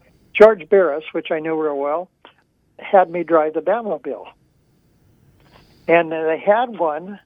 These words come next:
and, and he said to me, "We want to drag race it." I said, "Well, if you do," he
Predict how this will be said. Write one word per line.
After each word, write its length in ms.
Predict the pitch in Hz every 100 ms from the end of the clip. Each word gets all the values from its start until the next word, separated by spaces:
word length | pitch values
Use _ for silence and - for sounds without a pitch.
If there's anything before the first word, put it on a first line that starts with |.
| _ _ _ _ -
and, 300 | 170 170 175 _ _ _ _ _ _ _ _ _ _ -
and 140 | 165
he 160 | 175 165 - 240
said 140 | 233
to 80 | 208
me, 340 | 175 160 160 _ _ _ _ _ _ _ _
"We 140 | 190 208
want 180 | 202
to 80 | 180
drag 340 | 165 220 254 190
race 200 | 151 117 -
it." 100 | 127 _ _ _ _ _ _ -
I 120 | 151 -
said, 120 | 156
"Well, 360 | 156 196 277 294 _ _ _ _ _ _ _
if 120 | 165 -
you 60 | 170
do," 380 | 208 269 233 196 -
he 100 | 208